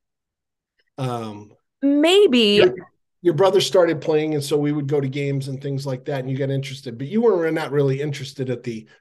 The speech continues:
Speaker 1: local level. You were more interested in the, the national broadcast, the Jack Bucks, the Mike, uh, Shannons, and the radio, and the, you know, theater of the mind, you know, that kind of thing.
Speaker 2: Yes.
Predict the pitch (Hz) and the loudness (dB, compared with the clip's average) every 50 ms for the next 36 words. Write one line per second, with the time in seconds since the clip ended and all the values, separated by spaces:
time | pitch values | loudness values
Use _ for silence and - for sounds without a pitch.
0 | _ _ - 135 143 143 151 175 - - 127 117 117 110 101 95 110 123 135 135 | _ _ -6 -2 0 2 2 2 0 0 -4 -6 -6 -8 -10 -12 -12 -12 -12 -10
1 | - 151 143 151 156 151 147 135 135 135 135 131 135 - 131 - - 139 131 127 | -6 -4 -2 0 0 0 0 0 0 0 -2 -4 -4 -8 -10 -10 -8 -8 -6 -6
2 | 123 123 120 120 120 - _ _ _ _ _ _ _ _ _ - 139 143 139 135 | -6 -6 -6 -8 -10 -14 _ _ _ _ _ _ _ _ _ -6 -2 -2 0 -2
3 | 135 - 139 127 123 131 123 120 120 - - 131 127 127 123 - 131 123 135 127 | -2 -2 -4 -4 -4 -4 -4 -4 -6 -6 -6 -6 -6 -6 -8 -10 -10 -8 -8 -8
4 | 117 113 - - 135 127 123 - - - - - 123 127 123 120 113 - _ - | -8 -10 -10 -10 -10 -10 -10 -10 -14 -16 -14 -12 -10 -8 -8 -10 -12 -14 _ -12
5 | 127 123 120 113 113 - - 139 127 123 120 123 123 120 113 - - 117 113 113 | -10 -10 -10 -10 -10 -10 -8 -8 -8 -6 -8 -8 -10 -10 -12 -12 -14 -14 -12 -12
6 | 117 113 107 104 110 117 123 123 123 123 123 120 123 120 120 117 113 110 110 110 | -12 -14 -14 -12 -10 -6 -6 -4 -4 -4 -6 -6 -6 -8 -8 -10 -12 -12 -14 -16
7 | _ _ _ _ _ _ _ _ _ _ _ _ _ - 131 117 107 - - _ | _ _ _ _ _ _ _ _ _ _ _ _ _ -14 -12 -12 -12 -14 -18 _
8 | _ - 165 143 139 135 139 127 123 127 127 127 127 127 120 117 117 113 113 117 | _ -12 -8 -4 -2 0 -2 -2 -2 -4 -6 -6 -6 -6 -8 -8 -10 -12 -14 -14
9 | 120 117 113 110 107 110 107 104 - - - 139 135 123 - 175 175 175 160 151 | -14 -14 -14 -14 -14 -14 -16 -18 -20 -16 -12 -12 -10 -8 -6 -4 0 0 0 0
10 | 131 107 117 170 - - - - - | 0 -2 -2 -4 -8 -12 -18 -20 -20